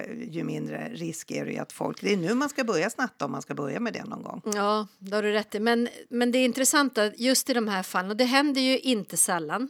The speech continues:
Speaker 2: eh, och då blir det alltid en fråga om uppsåt. Och jag har varit med om tillfällen där,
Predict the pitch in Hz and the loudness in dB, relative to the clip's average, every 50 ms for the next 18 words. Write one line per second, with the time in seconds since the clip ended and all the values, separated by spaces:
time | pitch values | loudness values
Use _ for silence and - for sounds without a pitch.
0 | - - - - 202 196 196 190 185 185 185 - - 208 190 196 196 190 190 185 | -8 -10 -6 -2 0 0 0 0 0 -2 -2 -2 -4 -2 0 0 0 0 0 -2
1 | 185 196 202 190 170 156 - - 165 156 151 151 - 165 156 156 156 156 156 170 | -2 0 0 0 0 -2 -4 -6 -8 -8 -8 -6 -6 -6 -6 -6 -6 -8 -8 -8
2 | 160 160 - - - 170 170 156 - - - - - - - - - - - - | -10 -10 -6 -6 -6 -6 -6 -10 -12 -10 -10 -10 -10 -10 -14 -20 -20 -12 -6 -4
3 | 190 180 165 - - 214 262 349 381 359 302 247 214 - 185 175 170 170 170 170 | -4 -4 -2 0 2 4 4 4 4 4 2 2 2 0 -6 -8 -8 -6 -6 -8
4 | 165 - 196 175 170 - - - 175 175 175 175 175 175 175 170 170 165 | -8 -6 -6 -6 -6 -8 -8 -8 -8 -6 -6 -8 -6 -4 -4 -4 -4 -6